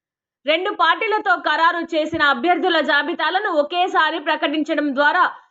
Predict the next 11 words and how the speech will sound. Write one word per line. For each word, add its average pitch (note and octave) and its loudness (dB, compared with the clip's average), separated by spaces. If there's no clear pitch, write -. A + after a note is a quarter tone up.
ఎన్నికలకు G4+ -2
ముందుగానే E4+ 0
క్షేత్రస్థాయిలో E4+ 0
రెండు D#4 0
పార్టీల D#4+ -2
మధ్య D#4 0
సమన్వయం F#4+ 0
పెరిగేందుకు E4 0
దోహదం E4 0
చేస్తుందని D#4+ -2
భావిస్తున్నారు. C4 2